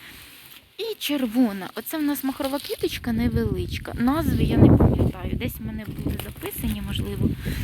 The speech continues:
Ну, оце прям така вона цікава.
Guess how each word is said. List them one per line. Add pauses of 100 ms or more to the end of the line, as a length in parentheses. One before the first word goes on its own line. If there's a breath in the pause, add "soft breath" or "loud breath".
(340 loud breath)
Ну,
оце
прям
така
вона
цікава.